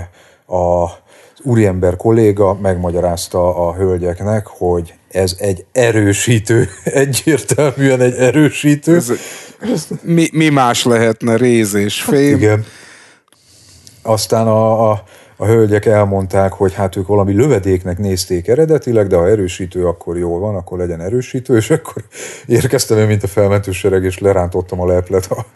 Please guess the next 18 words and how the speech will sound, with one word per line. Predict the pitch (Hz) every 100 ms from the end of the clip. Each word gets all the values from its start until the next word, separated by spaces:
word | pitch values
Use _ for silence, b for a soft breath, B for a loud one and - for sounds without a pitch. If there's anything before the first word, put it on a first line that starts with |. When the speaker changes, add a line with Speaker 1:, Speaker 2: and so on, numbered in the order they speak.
| B B B -
Speaker 1:
rejtéről, | 123 120 117 110 104 104 104
hogy | 104
ez | 104 107
valójában | 110 107 104 90 92 92
egy | 95 92
elektromos | 95 92 90 87 85
cigaretta | - 104 92 87 -
módkészülék, | 85 113 120 113 107 107 98 95
és | 95
teljesen | 110 95 90 82
meg | 80 78
voltak | 80 80 85
lepődve, | 76 - 76 65
hogy | - _ _ -
ez, | 80 76 76 - b b b -
ilyenek | 104 95 87 80
vannak. | 82 78 76 76 - _ _
Úgyhogy | -